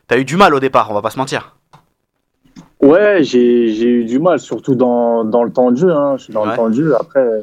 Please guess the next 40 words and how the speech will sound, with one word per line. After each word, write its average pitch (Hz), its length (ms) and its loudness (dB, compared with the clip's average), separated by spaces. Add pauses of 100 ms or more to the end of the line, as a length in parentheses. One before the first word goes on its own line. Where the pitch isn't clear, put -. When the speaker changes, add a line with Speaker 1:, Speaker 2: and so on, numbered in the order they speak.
(120)
Speaker 2:
je, - 220 -18
honnêtement, 127 600 0
euh, 107 140 0 (960)
pour 117 160 4
être - 160 -2
honnête, 139 180 4
je - 60 -6
pense 120 240 0
pas 139 100 4
que 127 80 0
c'était 123 240 4
par 120 200 2
rapport 127 260 2
à 120 60 2
mes 123 120 2
prestations. 120 640 0 (500)
Je 110 120 -8
Speaker 1:
Ouais. 113 80 0
Speaker 2:
pense 123 180 2
qu'il 120 120 4
y - 20 6
a - 20 4
eu 113 160 4
un 113 180 2
Speaker 1:
Petit 110 180 2
différent 110 320 2
avec 117 100 4
le 117 80 2
coach. 117 160 0
Speaker 2:
malentendu 120 360 2
au 110 120 2
niveau 107 340 -2
de, 104 600 -4
à 110 80 -8
mon 107 120 -6
avis, 110 280 2
de, 107 360 -2
de 110 120 -6
mon 110 180 -4
arrivée 113 560 0